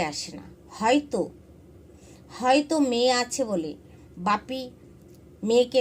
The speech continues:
তেজ্যপুত্র করেছে, বাপ মেয়েকে তেজ্যপুত্র করেছে, তার জন্য মনে হয়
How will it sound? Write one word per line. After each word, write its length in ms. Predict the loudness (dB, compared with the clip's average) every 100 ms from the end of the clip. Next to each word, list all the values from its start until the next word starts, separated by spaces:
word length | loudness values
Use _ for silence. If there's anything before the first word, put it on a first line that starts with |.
| 0
তেজ্যপুত্র 580 | -2 -2 -4 -6 -10 -4 -4 -2
করেছে, 360 | -2 -4 -8 -12 -8 -4
বাপ 180 | -2 -2 -4
মেয়েকে 280 | -4 -4 -6 -4
তেজ্যপুত্র 560 | -4 -2 -6 -6 -8 -8 -4
করেছে, 360 | -4 -4 -6 -8 -10 -16 -20 -20 -20 -20 -20 -16 -2
তার 160 | -2 0
জন্য 160 | -2 -2 -4
মনে 140 | -4
হয় 140 | -4